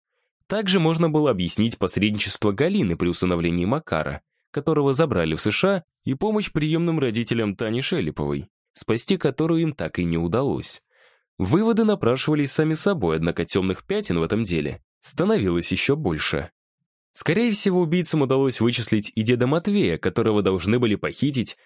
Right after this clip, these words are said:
еще в далеком сорок восьмом, и саму Галину, потенциальную жертву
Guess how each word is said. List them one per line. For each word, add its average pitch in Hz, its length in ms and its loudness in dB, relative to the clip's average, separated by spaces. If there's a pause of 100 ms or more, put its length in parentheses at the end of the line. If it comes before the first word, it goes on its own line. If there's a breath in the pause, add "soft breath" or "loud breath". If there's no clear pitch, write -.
(180)
еще 190 260 0
в 175 60 -2
далеком 156 540 2
сорок 131 400 0
восьмом, 87 500 -2 (420)
и 156 80 -4
саму 220 280 2
Галину, 85 500 2
потенциальную 87 640 0
жертву 110 560 0